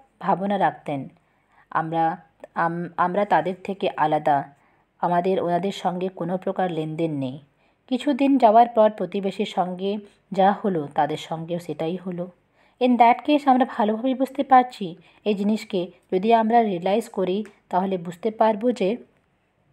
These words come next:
কত অজ্ঞানতা ছিল যখন আমাদের ফ্রিডম মুভমেন্ট হয়েছিল, যখন গান্ধীজি চালিয়ে-,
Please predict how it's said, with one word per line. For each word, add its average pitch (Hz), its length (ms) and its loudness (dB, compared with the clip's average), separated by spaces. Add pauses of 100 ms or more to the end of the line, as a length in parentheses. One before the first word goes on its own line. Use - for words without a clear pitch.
কত 226 220 2
অজ্ঞানতা 220 600 2
ছিল 151 320 -4 (160)
যখন 170 240 -4
আমাদের 170 320 -4
ফ্রিডম 170 320 -4
মুভমেন্ট 170 380 -6 (100)
হয়েছিল, 143 420 -6 (500)
যখন 220 260 0
গান্ধীজি 202 440 -2
চালিয়ে-, 202 800 -4